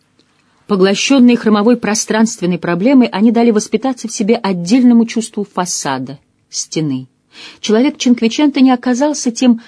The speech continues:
гармонически полным существом, о котором мечтал Леон Баттиста Альберти. Заострение интеллектуальности вызвало в противовес ему из душевных глубин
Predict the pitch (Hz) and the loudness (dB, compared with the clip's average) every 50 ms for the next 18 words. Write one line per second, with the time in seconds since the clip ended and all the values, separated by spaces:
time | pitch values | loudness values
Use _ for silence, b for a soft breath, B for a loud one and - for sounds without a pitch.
0 | B B B B B _ _ 185 165 240 226 208 214 220 233 226 226 220 196 - | B B B B B _ _ -4 -2 0 2 4 4 4 6 6 6 6 4 2
1 | - 147 - - 170 - - 185 170 165 156 151 - 170 - - 175 - - 262 | -2 -6 -6 -8 -8 -6 -4 -4 -2 -4 -4 -6 -8 -8 -8 -8 -8 -6 -2 0
2 | 254 247 233 233 226 233 226 214 214 208 - - - - 226 226 226 220 b b | 2 2 2 0 0 0 0 0 0 -2 -4 -6 -4 -2 -2 -2 -2 -4 b b
3 | b b - 170 185 214 214 214 202 170 175 180 - _ - - 180 - - - | b b -4 0 0 2 2 0 0 -2 -4 -6 -8 _ -8 -8 -8 -8 -8 -10
4 | - - - - - 175 170 165 151 165 156 143 - _ - - 117 - _ _ | -10 -12 -12 -10 -10 -8 -8 -6 -6 -6 -8 -8 -12 _ -20 -20 -20 -20 _ _
5 | _ _ _ _ _ _ _ - 160 156 185 185 180 - - - - 214 254 247 | _ _ _ _ _ _ _ -10 -6 -4 -4 -4 -4 -6 -6 -2 0 2 4 4
6 | 214 196 180 170 151 151 b b b b b - 170 156 - 156 156 - - 170 | 4 2 0 -2 -6 -8 b b b b b -10 -8 -6 -6 -6 -6 -4 -4 -4
7 | 180 190 170 160 143 - - - 139 156 160 156 156 156 156 147 b b b b | -4 -2 -4 -4 -6 -8 -8 -8 -8 -8 -6 -4 -4 -4 -4 -6 b b b b
8 | b _ _ - 160 156 - 147 147 143 147 185 220 220 - - 170 151 143 139 | b _ _ -10 -8 -8 -6 -6 -6 -2 0 0 0 -2 -4 -6 -6 -6 -6 -6
9 | 131 - 139 131 131 143 - - 175 170 165 156 151 139 135 139 139 123 165 175 | -6 -8 -10 -10 -10 -10 -6 -4 -4 -4 -4 -4 -6 -6 -8 -8 -6 -4 -4 -4
10 | 165 156 | -4 -6